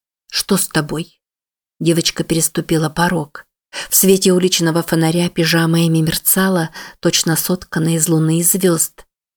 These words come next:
«Неужели во сне бродит?» подумала монахиня. «Приснился плохой сон?» спросила она,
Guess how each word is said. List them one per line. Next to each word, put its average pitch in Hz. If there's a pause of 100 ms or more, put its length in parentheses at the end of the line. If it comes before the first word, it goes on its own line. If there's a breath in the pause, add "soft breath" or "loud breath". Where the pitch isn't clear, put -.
(180)
«Неужели 151
во 156
сне 160
бродит?» 160 (380)
подумала 156
монахиня. 165 (580)
«Приснился 151
плохой 156
сон?» 175 (400)
спросила 170
она, 180